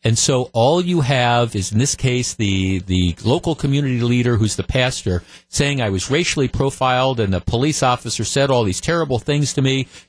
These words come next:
You knew there, you know that, uh, there would be a certain segment of the community that would simply believe him. They wouldn't want to hear what the officer had to say.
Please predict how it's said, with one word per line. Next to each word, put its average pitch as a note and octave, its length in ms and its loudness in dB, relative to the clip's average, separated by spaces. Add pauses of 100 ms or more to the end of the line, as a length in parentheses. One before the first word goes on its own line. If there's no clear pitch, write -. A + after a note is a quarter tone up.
You F3 120 2
knew G3 240 2
there, F#3 160 0
you D3+ 160 0
know G#3 220 2
that, D3+ 220 0
uh, G#2+ 240 0
there B2 140 0
would B2+ 80 0
be C3 140 2
a A#2 80 4
certain F#3+ 340 -2
segment D3 340 0
of B2+ 60 0
the - 60 -8
community A#2+ 400 2
that G#2 80 0
would G2+ 100 0
simply C#3+ 340 -4
believe A#2+ 380 0
him. C3+ 100 2
They A2 120 2
wouldn't F3 240 2
want F#3 100 2
to D#3+ 60 2
hear C#3+ 120 4
what C3 120 0
the A#2 100 -2
officer A#2 400 0
had A#2+ 140 0
to A#2 80 -4
say. A2+ 340 0